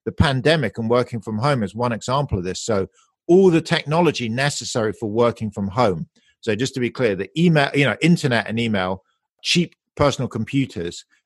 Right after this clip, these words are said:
and video calls have all been around since the late two thousands. So the last piece, Skype,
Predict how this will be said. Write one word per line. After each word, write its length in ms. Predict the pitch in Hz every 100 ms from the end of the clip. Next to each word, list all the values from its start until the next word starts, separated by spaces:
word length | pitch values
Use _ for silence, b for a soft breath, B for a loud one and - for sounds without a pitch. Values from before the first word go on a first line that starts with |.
| _
and 340 | 135 127 110 95
video 380 | 180 160 110 95
calls 400 | - 104 92 113
have 120 | 113
all 160 | 151
been 200 | 131 131
around 380 | 120 117 123 101
since 220 | - 110
the 100 | -
late 200 | 110 113
two 160 | - 107
thousands. 460 | 117 113 104 80 -
So 100 | 95
the 140 | 110
last 380 | 131 147 - -
piece, 300 | 143 113 -
Skype, 420 | - 233 92 -